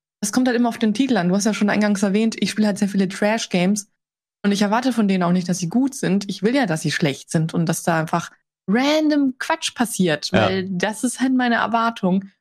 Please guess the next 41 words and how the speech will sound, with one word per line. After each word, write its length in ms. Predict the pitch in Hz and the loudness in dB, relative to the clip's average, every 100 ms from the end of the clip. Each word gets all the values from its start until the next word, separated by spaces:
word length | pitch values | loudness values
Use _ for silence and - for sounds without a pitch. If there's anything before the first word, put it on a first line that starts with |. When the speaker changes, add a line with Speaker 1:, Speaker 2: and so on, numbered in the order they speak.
| _ - | _ -2
Speaker 1:
Und 60 | |
da 80 | 202 | 0
werde 120 | 214 | 2
ich 100 | 214 | 2
auch 80 | 226 | 2
nicht 120 | 214 | 2
hinschreiben 320 | 254 269 202 | 0 0 0
und 60 | 190 | 2
sagen, 180 | 185 180 | 2 2
„Hey, 140 | 175 | 2
das 100 | 160 | 2
ist 60 | 220 | 2
aber 120 | 170 | 0
verpackt.“ 480 | - 170 160 - - _ _ | -2 -2 -2 -4 -18 _ _
Dann 80 | - | -2
denke 200 | 180 196 | 0 0
ich 80 | 196 | 0
mir, 180 | 208 190 | 0 2
„Alter, 160 | 196 | 0
das 80 | 214 | 0
sind 160 | 208 190 | 0 0
zu 100 | 185 | 0
wenig 260 | 175 160 - | 0 -2 -4
Bugs, 280 | 302 - | -6 -2
<laughs> 0 | |
macht 220 | 220 240 208 | -2 -2 -4
mal 260 | - 294 | -2 -2
ein 80 | 247 | 0
bisschen 380 | 302 - - 202 | -2 -2 -2 -2
Speaker 2:
<laughs> 20 | |
Speaker 1:
schlechtere 580 | 220 240 240 - 320 196 | 0 0 0 -2 0 0
Arbeit.“ 680 | - 170 - - 311 - - _ _ _ _ _ - - - - _ _ _ - | 0 0 -2 -2 -6 -6 -18 _ _ _ _ _ -2 -2 -4 -12 _ _ _ -2
Also, 560 | 196 208 202 202 196 _ _ _ _ _ _ _ _ _ | 2 2 0 -2 -6 _ _ _ _ _ _ _ _ _
ja, 280 | 208 220 240 | 0 2 0
es 140 | 220 | 0
ist, 220 | 254 - - | -2 -2 0
wie 120 | 240 | 0
gesagt, 320 | 226 233 233 | 2 0 -2
es 160 | 214 220 | -2 0
ist 420 | 208 - - - _ _ _ - | -2 -4 -8 -14 _ _ _ -2
unterschiedlich. 640 | 233 202 190 175 175 - | 0 2 2 0 -2 -8